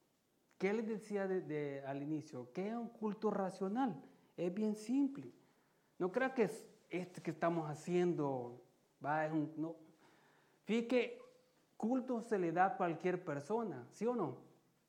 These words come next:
¿Ya? Hagamos un culto, hagamos un no sé qué, qué. Y también a Satanás se le da culto. Entonces hay que identificar qué cosa se le está dando a Dios.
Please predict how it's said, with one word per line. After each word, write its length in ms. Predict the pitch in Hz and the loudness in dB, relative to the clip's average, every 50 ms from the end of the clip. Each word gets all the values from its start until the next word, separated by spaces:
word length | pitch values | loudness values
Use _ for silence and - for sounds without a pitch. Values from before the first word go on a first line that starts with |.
| _ _ _ _ _ _ _ _ _ _ _ _ _ _ _ _ _ _ _ _ _ _ _ _ _ _ _ _ _ _ _ _ _ _ _ _ _ _ _ | _ _ _ _ _ _ _ _ _ _ _ _ _ _ _ _ _ _ _ _ _ _ _ _ _ _ _ _ _ _ _ _ _ _ _ _ _ _ _
¿Ya? 260 | 127 135 151 175 185 - - - - _ _ _ _ _ _ _ _ _ _ _ _ _ _ _ _ - - - _ | -4 -2 -2 -2 -4 -12 -18 -20 -20 _ _ _ _ _ _ _ _ _ _ _ _ _ _ _ _ -20 -20 -16 _
Hagamos 280 | 143 135 147 160 156 143 | -2 -2 0 0 0 -2
un 100 | 147 147 | -4 -4
culto, 380 | - 202 233 240 233 - - | -4 -2 -2 -2 -4 -4 -2
hagamos 280 | 170 165 160 151 143 143 | -2 -2 -2 -2 -2 -4
un 280 | 143 143 139 139 139 135 | -4 -4 -4 -6 -6 -6
no 120 | 127 135 | -8 -10
sé 60 | 135 | -10
qué, 320 | - 220 226 233 233 220 190 | -6 -4 -4 -2 -2 -4 -4
qué. 180 | 165 160 156 - - - - - - - - - - | -4 -6 -6 -8 -14 -20 -20 -20 -20 -20 -20 -6 -2
Y 120 | 175 165 | -2 2
también 680 | 170 190 185 185 170 175 185 202 226 254 277 285 285 262 - - - _ _ _ _ _ _ _ _ _ _ _ _ _ _ _ _ _ _ _ _ _ _ _ _ _ _ _ | 4 4 4 4 4 2 4 4 4 4 2 0 0 -2 -6 -14 -20 _ _ _ _ _ _ _ _ _ _ _ _ _ _ _ _ _ _ _ _ _ _ _ _ _ _ _
a 120 | - 147 147 | -2 -2 -2
Satanás 640 | - - 160 156 - 151 143 143 180 220 247 240 | 2 2 2 2 2 0 2 4 4 4 4 4
se 100 | 254 240 | 2 2
le 100 | 208 190 | 2 4
da 200 | 170 170 170 165 | 2 2 0 -2
culto. 560 | - 220 269 285 285 277 - - 143 123 - - - - _ _ _ _ _ _ _ _ _ _ _ _ _ _ _ _ _ _ | -2 2 2 2 2 2 0 -4 -6 -6 -8 -14 -20 -20 _ _ _ _ _ _ _ _ _ _ _ _ _ _ _ _ _ _
Entonces 340 | _ - 160 165 160 214 214 | _ -2 -2 0 2 2 2
hay 60 | 220 | 2
que 140 | 214 214 233 | 6 6 10
identificar 880 | 226 220 220 214 214 214 185 170 180 170 170 - 196 214 240 247 240 - | 10 10 10 10 6 2 2 2 0 0 2 4 4 6 6 4 0 -2
qué 180 | - 208 185 190 | -2 -2 -2 0
cosa 320 | - 202 202 196 202 180 | 2 2 2 2 0 -2
se 140 | 175 185 165 | -2 0 2
le 80 | 160 156 | 2 2
está 200 | 151 - 165 151 | 0 0 2 2
dando 300 | 151 151 151 147 135 131 | 2 4 2 0 0 -2
a 60 | 127 | -2
Dios. 420 | 139 160 208 240 240 - - - | 0 0 0 0 0 -2 -8 -14